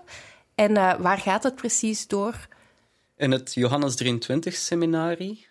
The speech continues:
Speaker 2: Eh, dat is, eh, net voorbij de Ring aan de Brusselse Poort. Ehm, het gaat steeds door op donderdagavond. Ehm,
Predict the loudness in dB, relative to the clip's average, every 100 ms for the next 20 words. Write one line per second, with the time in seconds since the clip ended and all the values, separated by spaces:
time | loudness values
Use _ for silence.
0 | _ -6 -2 -2 -2 -2 0 0 2 2
1 | 2 0 -12 -8 -6 -6 -10 -14 _ _
2 | _ _ -2 2 2 0 -2 2 4 2
3 | 2 0 2 0 0 -4 -4 -4 -2 -4
4 | -10 -6 -4 -2 -2 -4 -6 -4 -4 -4
5 | -8 -20 -20 _ _ _ _ _ _ -4
6 | 0 2 4 4 4 0 -4 0 2 2
7 | 0 0 2 0 0 -4 0 2 2 -2
8 | -6 _ 0 2 0 -2 -4 -4 -10 -6
9 | -2 -2 0 -2 -2 -8 -10 -12 _ -4
10 | -2 0 0